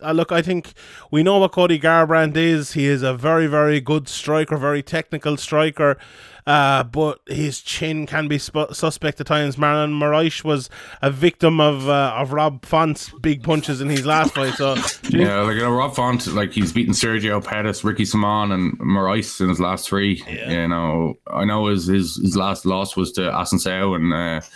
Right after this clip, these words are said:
Speaker 2: and, uh, Cody Garbrandt, obviously, in his last fight, put away, uh, Assunção with a nice right hook. But
Speaker 1: Mm-hmm.
Speaker 2: before that win against Assunção, who,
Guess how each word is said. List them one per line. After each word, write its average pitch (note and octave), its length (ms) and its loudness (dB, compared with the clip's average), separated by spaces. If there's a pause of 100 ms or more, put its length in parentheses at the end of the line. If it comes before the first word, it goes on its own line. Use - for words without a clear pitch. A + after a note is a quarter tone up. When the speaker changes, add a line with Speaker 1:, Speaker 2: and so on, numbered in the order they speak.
(320)
Speaker 2:
and, E2+ 380 0
uh, E2 320 -2
Cody F#2+ 260 0
Garbrandt, F#2 400 -2
obviously, F2+ 220 -2
in F2+ 60 2
his F2+ 100 2
last F#2 260 0
fight, F#2 220 -2
put F#2 120 -2
away, F#2 440 0
uh, F2 340 -2 (320)
Assunção F2+ 480 -2
with E2+ 80 0
a F2 40 0
nice F2+ 260 -2
right G2 180 0
hook. - 380 -4
But F2+ 240 -2
Speaker 1:
Mm-hmm. - 720 -8
Speaker 2:
before A2 340 0
that B2 160 -2
win A#2 160 2
against A2 220 -2
Assunção, G#2 520 0
who, F#2+ 320 2